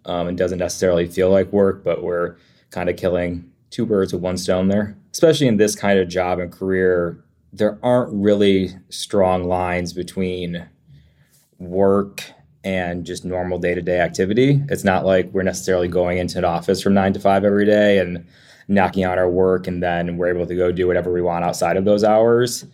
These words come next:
It's pretty consistent throughout the day where there's stuff that comes in that we need to deal with or do, and especially with Jessie being on tour right now, it's like her work day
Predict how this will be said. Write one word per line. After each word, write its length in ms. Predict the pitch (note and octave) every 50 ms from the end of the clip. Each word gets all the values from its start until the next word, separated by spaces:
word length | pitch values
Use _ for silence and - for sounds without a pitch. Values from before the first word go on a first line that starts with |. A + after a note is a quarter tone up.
| _ _ _ _ _ _
It's 540 | - F#2+ F#2 F2+ - - - - - - _ _ _ _
pretty 300 | - - C3 A#2+ A#2 A2
consistent 600 | G#2+ A2 G2 G2 - G#2 G2+ - A2+ A2 A2 G#2
throughout 300 | - F#2 F2+ F2+ F2+ F2
the 60 | - F2
day 260 | F2+ F2 F2 F#2 G2
where 500 | F#2 F2 E2+ E2+ E2+ E2+ E2+ E2+ - - _ _ _ _ -
there's 240 | - G2 F#2 F#2
stuff 220 | - - F2+ F2+ -
that 120 | F#2+ F2+
comes 220 | - F#2 F2+ F2 F2+
in 100 | F2+ F#2
that 80 | F#2 E2+
we 60 | F2
need 160 | F#2 F2+ E2+
to 80 | - D#2+
deal 260 | E2 F#2 F2+ F2+ F#2
with 120 | F#2 F2+
or 80 | F#2 F2+
do, 340 | F2 F2+ F2+ F#2 F#2 F#2 F#2+
and 80 | F2+
especially 760 | F2 E2+ - F#2+ F2 E2+ - - F2+ F2 F2 F2 F2 E2+ E2+ - _ _ _ _ _ _ _ _ _ _ _ _
with 580 | F#2 F#2 F#2+ F2+ F2+ E2+ - - - - - -
Jessie 300 | - G#2+ G2 - - G#2
being 160 | F#2 F#2+ F#2+
on 140 | F#2 F#2 F#2+
tour 200 | F#2 - A2+ G#2+
right 200 | G#2 G2+ F#2+ F2
now, 280 | F2+ F#2 F#2 F#2 F2+ F2
it's 180 | F2 F2 -
like 200 | F#2 F#2 F2+ F2+
her 240 | - - G2+ G2 F#2+
work 340 | F#2 F#2 G2 F#2+ F2+ - -
day 340 | - F#2+ F2+ F2+ F2+ F2+